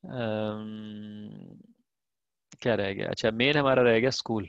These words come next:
School को हमने as such touch भी नहीं किया। School का जो है ना, मैंने थोड़ा सा, अ, पहले कर दिया था, मेरा इरादा था कि, अ, आपको सिर्फ समझा दूँ, अ, लेकिन, अ, ज़्यादा नहीं पहले किया था,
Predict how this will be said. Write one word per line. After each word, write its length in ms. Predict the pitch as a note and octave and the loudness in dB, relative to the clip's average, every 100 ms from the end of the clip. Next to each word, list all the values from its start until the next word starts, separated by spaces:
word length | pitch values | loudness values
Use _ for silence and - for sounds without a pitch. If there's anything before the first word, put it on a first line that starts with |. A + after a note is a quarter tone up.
| _ - | _ -16
School 320 | - B2+ C3+ | -8 -4 -2
को 80 | C3 | -2
हमने 180 | A#2+ | 0
as 180 | A#2 - | 0 2
such 180 | B2 - | 0 0
touch 140 | A2 - | -2 -2
भी 60 | |
नहीं 100 | G#2 | -4
किया। 80 | G2+ | -2
School 340 | - - E3 | -4 -2 -2
का 200 | E3+ D#3+ - - - | 2 2 2 -4 -8
जो 120 | A#2 A#2 | -4 -2
है 60 | |
ना, 100 | A#2+ | -2
मैंने 160 | B2 A#2 | -2 -4
थोड़ा 320 | - A#2 A#2+ | 0 2 4
सा, 120 | A#2 | 2
अ, 100 | D#3 - _ _ _ _ - G#2 G#2 G2+ G2+ G2+ - G#1 G1+ - G2 F#2+ _ | -2 -4 _ _ _ _ -2 2 2 2 2 0 -2 -4 -6 -10 -14 -18 _
पहले 280 | A2+ A2 B2 | -2 2 2
कर 180 | A#2+ A2+ | 2 2
दिया 140 | A2+ | 2
था, 100 | A2+ | 0
मेरा 200 | A2+ A2 | 0 0
इरादा 500 | A2 - G#2+ G#2+ G#2+ | 0 -2 -2 0 0
था 200 | A2 A2 | 2 0
कि, 100 | G#2+ | 0
अ, 680 | G#2+ G2+ _ _ _ _ - G#2 | -2 -4 _ _ _ _ -4 0
आपको 520 | G2 G2 G2+ - G#2+ | 0 2 0 -2 -4
सिर्फ 240 | A2 G#2 | -4 -4
समझा 440 | - G2+ G2 G#2 A2+ | -6 -10 -2 2 2
दूँ, 180 | A2 C3 _ _ _ - | -2 -14 _ _ _ -6
अ, 140 | A2+ G#2 | -2 0
लेकिन, 460 | G#2 G#2 G#2+ G#2+ | -2 -2 -6 -6
अ, 480 | - - - - - - G1+ G1+ - _ - C#3 | -6 -4 -4 -4 -6 -8 -14 -16 -20 _ -18 -16
ज़्यादा 400 | F3 A#2 A#2 C3 | -14 2 6 6
नहीं 120 | C#3 B2+ | 6 4
पहले 220 | A2+ G#2+ | 2 2
किया 160 | G2+ | 0
था, 120 | G2+ | -2